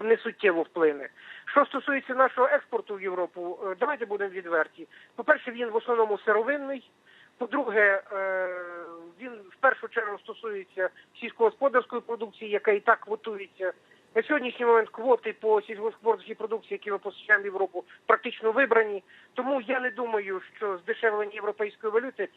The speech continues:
суттєво вплине на експорт України в Євросоюз і, як наслідок, суттєво вплине на українську національну одиницю.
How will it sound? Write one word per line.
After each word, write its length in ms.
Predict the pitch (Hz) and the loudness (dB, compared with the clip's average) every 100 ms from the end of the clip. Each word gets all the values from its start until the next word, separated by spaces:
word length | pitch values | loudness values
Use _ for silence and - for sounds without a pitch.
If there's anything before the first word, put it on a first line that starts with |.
| _ - | _ -20
суттєво 420 | - - 226 208 | -8 2 2 2
вплине 420 | 185 220 208 196 | -2 2 2 2
на 260 | 190 185 190 | 2 4 4
експорт 440 | 240 - - 190 202 | 2 -2 -6 -8 -8
України 460 | - 220 262 277 | -2 0 0 -4
в 60 | 226 | -4
Євросоюз 720 | 226 220 214 233 208 208 - - - - | -4 -2 -4 -6 -10 -12 -14 -20 -18 0
і, 80 | 220 | 2
як 200 | 208 233 | 4 6
наслідок, 520 | 247 - 202 185 - | 4 4 -2 -2 -4
суттєво 380 | 208 - 214 196 | -6 2 2 2
вплине 300 | 220 214 190 | 2 2 2
на 80 | |
українську 440 | 180 190 190 175 170 | -2 -2 -6 -6 -12
національну 460 | 165 175 170 160 | -12 -8 -6 -6
одиницю. 460 | 156 151 147 139 | -8 -8 -12 -14